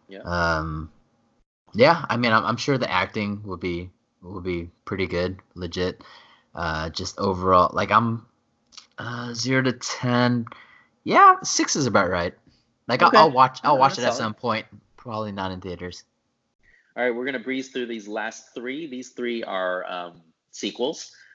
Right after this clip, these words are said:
Speaker 1: Uh, the first sequel is the new Star Wars movie. What do you think about Star Wars?
Speaker 2: Uh, interest level is high. Just
Speaker 1: It's the Rise of Skywalker.
Speaker 2: Yeah, I mean,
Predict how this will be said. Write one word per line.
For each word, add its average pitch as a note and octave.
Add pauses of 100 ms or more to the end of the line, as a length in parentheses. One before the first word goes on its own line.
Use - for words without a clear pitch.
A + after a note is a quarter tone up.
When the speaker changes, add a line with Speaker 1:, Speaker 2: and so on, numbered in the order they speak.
(100)
Speaker 1:
Uh, G#2
the G2+
first C3
sequel A#2+
is G2+
the G2+
new A2+
Star A#2+
Wars G#2
movie. D#2+
What G#2
do G2
you G2
think G2+
about F#2+
Star F#2
Wars? E2 (1600)
Speaker 2:
Uh, G2 (120)
interest F#3+
level F3+
is D3+
high. C3+ (800)
Just A2+
Speaker 1:
It's -
the B2+
Rise C3
of C3+
Skywalker. B2+ (600)
Speaker 2:
Yeah, A2
I F#2
mean, F#2